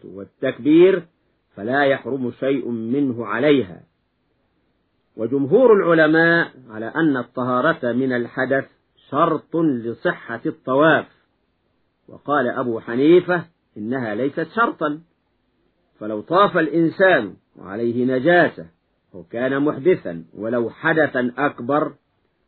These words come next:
صح طوافه وإن حرم عليه دخول المسجد." واختلف أصحابه في كون الطهارة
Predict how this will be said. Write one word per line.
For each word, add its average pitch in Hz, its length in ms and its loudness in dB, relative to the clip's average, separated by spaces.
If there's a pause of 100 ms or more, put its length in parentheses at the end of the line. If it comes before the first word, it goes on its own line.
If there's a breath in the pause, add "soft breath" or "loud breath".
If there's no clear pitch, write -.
(180)
صح 135 340 -6
طوافه 170 680 0 (460)
وإن 104 360 -8
حرم 143 440 -2
عليه 107 520 -6
دخول 120 320 -6
المسجد." 117 480 -4 (1200)
واختلف 175 580 0
أصحابه 160 800 2
في 117 180 -6
كون 147 300 -2
الطهارة 120 640 -4